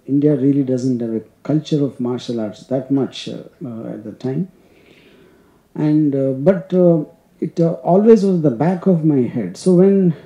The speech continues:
much later after I became a director, I kind of seen, I mean, the later day martial artists after the, uh,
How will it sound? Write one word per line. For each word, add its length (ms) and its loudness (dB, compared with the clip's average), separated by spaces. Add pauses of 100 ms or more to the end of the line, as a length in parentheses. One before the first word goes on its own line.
much 320 0
later 280 2
after 220 0
I 40 2
became 380 0
a 280 -4
director, 560 -2 (1080)
I 160 2
kind 320 2
of 140 0
seen, 640 6 (1900)
I 40 -2
mean, 200 8
the 100 6
later 440 6
day 140 8
martial 400 4
artists 420 -2
after 380 -4
the, 340 -2 (400)
uh, 40 -16